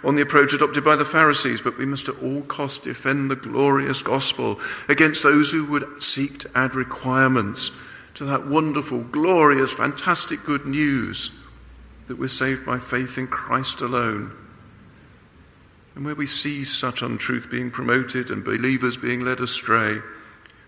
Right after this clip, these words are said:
we must stand firm against those who willfully deny the truth of the gospel.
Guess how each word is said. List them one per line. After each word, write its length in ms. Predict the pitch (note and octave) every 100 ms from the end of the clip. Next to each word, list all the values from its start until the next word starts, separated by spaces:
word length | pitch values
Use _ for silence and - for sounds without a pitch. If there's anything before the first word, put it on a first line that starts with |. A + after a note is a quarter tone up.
| _ -
we 80 |
must 180 | D3 C#3+
stand 320 | - C3+ B2+
firm 480 | A#2 - C3 B2+ A#2
against 340 | G2 G2+ - -
those 280 | A2 A2+
who 100 | G#2+
willfully 560 | G#2+ A#2+ B2+ A#2+ G#2 G2
deny 380 | G#2 G#2 G#2 G#2
the 120 | A2
truth 380 | - A#2 G#2+ -
of 120 | -
the 40 |
gospel. 540 | - G2+ G2 - -